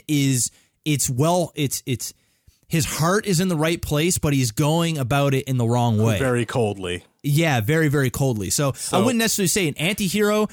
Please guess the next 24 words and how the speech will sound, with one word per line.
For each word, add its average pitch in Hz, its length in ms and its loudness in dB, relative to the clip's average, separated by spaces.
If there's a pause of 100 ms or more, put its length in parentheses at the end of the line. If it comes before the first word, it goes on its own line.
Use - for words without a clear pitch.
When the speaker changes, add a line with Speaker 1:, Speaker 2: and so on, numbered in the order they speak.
(180)
Speaker 1:
but, 139 320 -2
but 151 220 2
a, 143 300 0
a, 135 200 2 (100)
a, 123 280 2 (260)
a 139 80 0
villain 202 500 2
that 156 160 -2
you 160 160 2
can, 143 400 0
that 147 160 -2
you 139 140 0
get. 123 480 -2 (160)
Like, 131 240 -2
you're 147 140 2
like, 135 260 0
"Okay, 131 540 0 (220)
he 185 380 0
isn't 170 420 -2
that 151 280 0
mad. 127 500 0
Like, 143 140 0
he's 170 180 0
crazy, 202 680 0